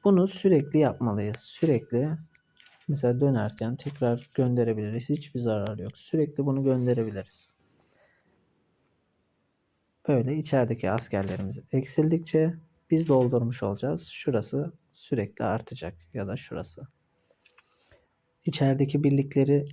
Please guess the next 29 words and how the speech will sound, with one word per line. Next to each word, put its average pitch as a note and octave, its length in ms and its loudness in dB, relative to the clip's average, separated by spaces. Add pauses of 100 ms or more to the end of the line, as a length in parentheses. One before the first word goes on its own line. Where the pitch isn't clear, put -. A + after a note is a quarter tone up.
(120)
şuradan C3+ 500 0
görebiliyoruz C3 600 0
oranını. C3 580 -2 (680)
İçeride B2+ 360 2
yüzde B2 280 2
otuz B2 280 0
altısı B2 380 0
piyade, B2 400 0
yirmi B2 340 0
ikisi - 320 -8
mızrakçı, B2 640 -2
kırk - 300 -6
biri B2 200 -6
de C#3+ 140 2
nişancı. A#2 640 -4 (200)
Bu B2+ 240 0 (720)
rastgele A2+ 460 0
gönderdiğim A2 640 -2
için G2+ 240 -10
öyle F#2+ 220 -6
oldu. C3 420 -8
Dediğim A#2+ 280 0
gibi A2 120 -2
oranı A#2 340 0
ayarlayıp A2 500 -2
gönderebilirsiniz. C#3 1080 0 (800)
Genellikle A2+ 580 -2
bize G#2 200 -8
piyade B2+ 540 2